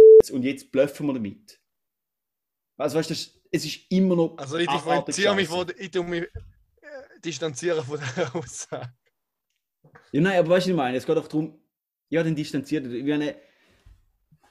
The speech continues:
Speaker 1: ja, ich find's einfach schon, ich meine, ich weiss jetzt nicht, ich will jetzt nicht der I-, ikea vorwerfen, dass sie nichts für, ähm, so ein bisschen Minderheitenrecht machen, die der,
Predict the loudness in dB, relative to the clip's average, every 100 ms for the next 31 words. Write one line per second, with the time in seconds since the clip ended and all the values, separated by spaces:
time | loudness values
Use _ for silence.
0 | -4 -2 0 -2 -4 -4 -8 -18 _ _
1 | _ -12 -12 -12 -10 -6 -4 -4 -4 -6
2 | -8 -6 -4 -6 -6 -6 -6 -6 -4 -4
3 | -4 -10 -8 -6 -6 -6 -6 -6 -6 -10
4 | -10 -8 -6 -6 -8 -12 -16 -20 _ -20
5 | -20 -12 -4 -2 -2 -6 -8 -4 -4 -4
6 | -6 -10 -12 -16 _ -14 -10 -4 -2 0
7 | -2 -6 -6 -8 -8 -8 -10 -8 -10 -6
8 | -4 -4